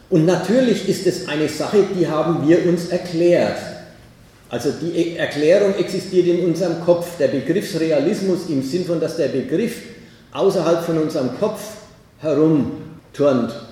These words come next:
und wir uns den außerhalb von unserem Kopf existierenden Begriff in den Kopf reinholen müssten, der ist in der Hinsicht schon verkehrt, weil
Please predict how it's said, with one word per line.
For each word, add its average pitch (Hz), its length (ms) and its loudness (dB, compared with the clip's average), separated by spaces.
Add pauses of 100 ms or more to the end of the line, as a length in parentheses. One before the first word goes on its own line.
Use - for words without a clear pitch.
(720)
und 175 280 0
wir 214 300 -2
uns 185 280 0
den 190 300 2
außerhalb 180 500 2
von 175 180 0
unserem 160 340 0
Kopf - 240 0 (920)
existierenden 170 840 0
Begriff 165 500 2
in 151 80 2
den 143 160 2
Kopf - 300 -4
reinholen 135 500 4
müssten, 117 300 -2
der 135 120 4
ist - 380 -6
in 165 240 -6
der 147 160 4
Hinsicht 165 360 0
schon 156 160 2
verkehrt, 147 560 2
weil 156 320 2